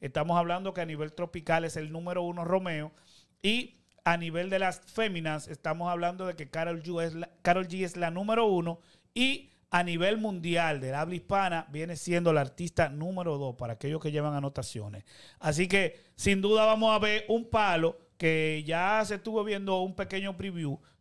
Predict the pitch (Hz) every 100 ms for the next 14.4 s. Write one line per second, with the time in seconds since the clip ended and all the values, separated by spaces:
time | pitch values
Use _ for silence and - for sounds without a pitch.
0 | _ 175 214 240 - _ 156 156 156 151
1 | 151 151 151 151 147 151 151 147 151 185
2 | 190 202 196 - 156 - 165 175 - 170
3 | 151 127 160 156 139 117 - - _ _
4 | - 135 156 185 196 226 214 151 156 -
5 | _ - 120 - 143 151 - 170 165 160
6 | 160 143 151 151 151 143 160 165 156 160
7 | 160 151 160 170 165 147 135 123 131 160
8 | 175 170 180 214 202 160 165 - _ _
9 | - 139 170 175 185 190 180 170 - 165
10 | - 180 226 240 233 - - _ _ 175
11 | 170 170 170 165 165 185 214 202 196 170
12 | 175 170 196 240 220 190 - - _ _
13 | _ - 156 - - 170 170 165 170 160
14 | - 117 117